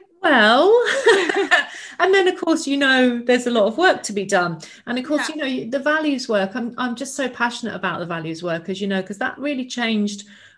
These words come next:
Speaker 1: my life. I would say that, you know, it's not, they're not words I use lightly, but I would say that was life changing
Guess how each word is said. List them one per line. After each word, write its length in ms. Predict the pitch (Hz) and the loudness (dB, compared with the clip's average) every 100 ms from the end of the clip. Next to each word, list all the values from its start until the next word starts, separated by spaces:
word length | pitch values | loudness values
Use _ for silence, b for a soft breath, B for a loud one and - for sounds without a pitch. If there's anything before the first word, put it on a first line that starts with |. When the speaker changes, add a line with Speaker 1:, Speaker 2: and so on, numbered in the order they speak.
| _ | _
Speaker 1:
my 420 | 202 196 214 240 233 | 2 4 4 4 2
life. 640 | 220 208 143 147 - - 208 | 2 0 -2 -8 -14 -10 -6
I 40 | |
would 160 | 202 202 | -4 -4
say 260 | - 226 | -2 -2
that, 320 | 202 - - 190 | -2 -4 -6 -4
you 60 | |
know, 120 | 190 | -4
it's 140 | 190 - | -4 -4
not, 260 | 247 - | -8 -6
they're 100 | 202 | -8
not 200 | 240 294 | -8 -6
words 260 | 254 240 - | -2 0 0
I 80 | 202 | 0
use 240 | 202 202 | 0 -2
lightly, 340 | 202 208 - 165 | 0 0 0 -6
but 120 | - | -4
I 80 | 208 | -2
would 140 | 208 | -4
say 180 | 208 202 | -4 -6
that 100 | 190 | -6
was 140 | 165 170 - | -10 -16 -16
life 480 | 190 220 226 226 - _ | -4 0 0 -2 -10 _
changing 800 | - 220 220 208 190 156 147 | -8 -4 0 0 -2 -4 -6